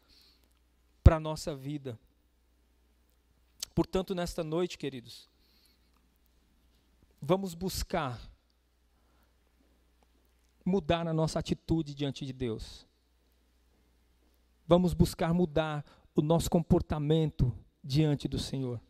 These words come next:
E a nossa consciência daquilo que o Senhor é, daquilo que o Senhor é para nós e daquilo que o Senhor fez pelas nossas vidas.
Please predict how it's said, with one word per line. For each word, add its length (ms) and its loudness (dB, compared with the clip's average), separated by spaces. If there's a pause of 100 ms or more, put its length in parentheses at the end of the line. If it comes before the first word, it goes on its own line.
(1080)
E 100 10
a 40 10
nossa 260 4
consciência 960 2 (680)
daquilo 340 2
que 100 -4
o 40 -4
Senhor 320 -2
é, 220 -4 (1300)
daquilo 280 2
que 80 -12
o 20 -8
Senhor 180 2
é 80 -2
para 440 -4
nós 500 -6 (200)
e 80 2
daquilo 360 0
que 100 -2
o 40 0
Senhor 260 0
fez 800 -2 (720)
pelas 360 10
nossas 340 -4
vidas. 520 -12